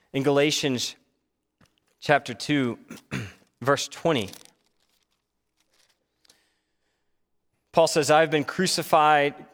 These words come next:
with Christ, and I no longer live, but Christ lives in me. The life I now live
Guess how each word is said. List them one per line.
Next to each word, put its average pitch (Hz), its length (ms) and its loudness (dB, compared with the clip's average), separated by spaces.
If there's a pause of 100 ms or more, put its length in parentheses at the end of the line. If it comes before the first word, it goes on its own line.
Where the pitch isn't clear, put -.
(140)
with 139 180 -4
Christ, - 640 -4
and 135 220 -2
I 143 240 6
no 139 240 0
longer 127 320 0
live, 113 320 -2
but 110 140 -8
Christ 117 420 -4
lives 110 300 -6
in 107 240 -8
me. 98 100 -6
The 101 140 -4
life 120 360 0
I 120 240 -2
now 113 340 -2
live 104 800 -6